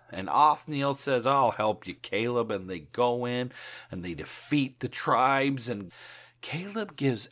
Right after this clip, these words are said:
Achsah to Othniel for a wife. And man, everything's great. They're doing what Joshua wanted them to do. They're doing what Moses wanted them to do. They're obeying God.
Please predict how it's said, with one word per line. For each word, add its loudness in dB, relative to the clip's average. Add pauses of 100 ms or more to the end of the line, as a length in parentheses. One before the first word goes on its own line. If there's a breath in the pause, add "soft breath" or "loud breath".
Achsah 0 (320)
to -18 (180)
Othniel -2 (540 soft breath)
for -2
a -6
wife. -2
And -16 (600 loud breath)
man, 0
everything's -2
great. 2 (100)
They're 4
doing 8
what 8
Joshua 2
wanted 2
them 0
to -8
do. 0
They're 2
doing 4
what 6
Moses 4
wanted 2
them -4
to -6
do. -8
They're -6
obeying 2
God. 6